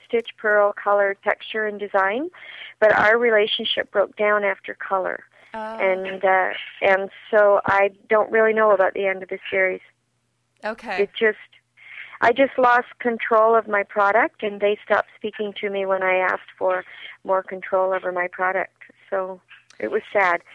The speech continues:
Speaker 2: Yeah.
Speaker 1: I'm with Potter. It, it, the last book I did with my daughter was with Pottercraft.
Speaker 2: And it's beautiful. It's lovely. It's a wonderful
Speaker 1: Yes,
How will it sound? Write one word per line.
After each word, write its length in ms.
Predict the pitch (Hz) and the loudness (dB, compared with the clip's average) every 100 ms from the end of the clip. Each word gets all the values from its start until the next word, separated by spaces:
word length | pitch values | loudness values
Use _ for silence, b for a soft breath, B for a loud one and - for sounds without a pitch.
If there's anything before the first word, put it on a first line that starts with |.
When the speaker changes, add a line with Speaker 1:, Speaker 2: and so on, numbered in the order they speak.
| B | B
Speaker 2:
Yeah. 100 | 269 | -2
Speaker 1:
I'm 240 | 220 220 226 | 0 2 2
with 160 | 226 - | 2 0
Potter. 400 | - 220 220 - - - | -2 0 0 -2 -8 -8
It, 160 | 185 - | -6 -2
it, 200 | - - | -2 2
the 100 | 220 | 4
last 300 | 240 277 269 | 6 4 2
book 140 | 240 233 | 0 0
I 60 | |
did 180 | 214 220 | 2 0
with 140 | 208 - | -2 -4
my 120 | 202 | 0
daughter 280 | 196 190 190 | 2 0 -2
was 120 | 190 - | -6 -12
with 100 | - - | -14 -8
Pottercraft. 440 | - - - 202 - | -8 -8 -12 -18 -16
Speaker 2:
And 120 | 254 262 | -10 -10
it's 140 | 269 | -10
beautiful. 680 | - 254 294 320 196 - - | -12 -10 -10 -8 -10 -10 -14
It's 180 | - 214 | -18 -18
lovely. 480 | 208 208 240 202 160 | -10 -8 -8 -12 -12
It's 160 | 170 208 | -12 -14
a 40 | |
wonderful 280 | 190 262 254 | -6 0 2
Speaker 1:
Yes, 100 | 220 | 2